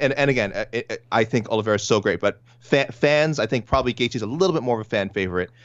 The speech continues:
Um, I think both guys are super exciting, but for whatever reason, I think Gaethje's a little bit more of a fan favorite. So, yeah, I hadn't even thought of that for some reason. Probably 'cause I, I was only looking at guys, I guess, com-, I'm just trying to ma-, match winners, winners, winners, et cetera. But Gaethje could have one or two wins this year. Who knows? That set him up for, uh, a light, ano-, another lightweight title shot, right? So,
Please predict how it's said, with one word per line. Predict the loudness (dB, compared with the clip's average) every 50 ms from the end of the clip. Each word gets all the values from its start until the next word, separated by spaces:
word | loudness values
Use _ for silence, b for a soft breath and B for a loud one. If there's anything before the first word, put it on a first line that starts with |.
| b b b
Um, | b 2 2 4 4
I | 4
think | 2 4
both | 2 2 2
guys | 2 -2
are | -2
super | -2 -4 -2 0 -2 -2
exciting, | 2 2 2 2 2 0
but | -2 -4 -6 -6
for | -4 0 2
whatever | 2 2 2 2 0
reason, | -2 -2 -4 -6
I | -6
think | -6 -8 -8
Gaethje's | -4 -4 -4 -2 -2 -4 -2
a | 0
little | 2 2 4 4
bit | 4 4
more | 4 4
of | 2 4
a |
fan | 2 0 0 2
favorite. | 0 -2 0 -2 -2 -4
So, | 0 0 -2 -2 B B B B B B 2
yeah, | 4 4 4
I | 2
hadn't | 2 2 0 2
even | 0 0
thought | 2 2 2 4
of | 2
that | 2
for | 0 0
some | -4 -2 -2
reason. | -2 -2 -2 -4 -2
Probably | 0 2 2 2
'cause | 2 2 2
I, | 2 2 0 0
I | 0 -2
was | -2 0
only | 0 0 0 0
looking | 0 -2 -2
at | -4 -2
guys, | 0 0 0 0 0
I | -2
guess, | -6 -6
com-, | -6 -6 -6 -2 -2
I'm | -2 0 0 -2
just | 0 0 -2 2
trying | 2 2 2
to | 2
ma-, | 2 0 0
match | 2 2 2 0 0
winners, | -2 -4 -4 -2 -4
winners, | -6 -6 -6 -4
winners, | -4 -2 -2 -2 -4
et | -4
cetera. | -4 -4 -2 0 0 -2 -2 B B B B B B
But | 0 2
Gaethje | 2 2 2 2 0 0 2
could | 2 2 2
have | 2 2 0 0 0
one | 0 0 0
or | 0 0
two | -2 -2 -2
wins | 0 0 -2 -2 -4
this | -6 -8 -6
year. | -4 -4 -2
Who | 0 2
knows? | 2 2 2 2
That | 0 -2 0
set | 0 0 2
him | 2 2 2
up | 0 0 0
for, | 0 0 2 0 -2 b b b b b
uh, | 2 2 2 4
a | 4 4
light, | 4 4 4
ano-, | 4 4 2 2
another | 2 0 0 2 2 2 2
lightweight | 2 2 2 2 0 2
title | 2 2 2 2
shot, | 0 0 -6 -4
right? | -4 -4 -6 -6
So, | -6 -8 -8 -8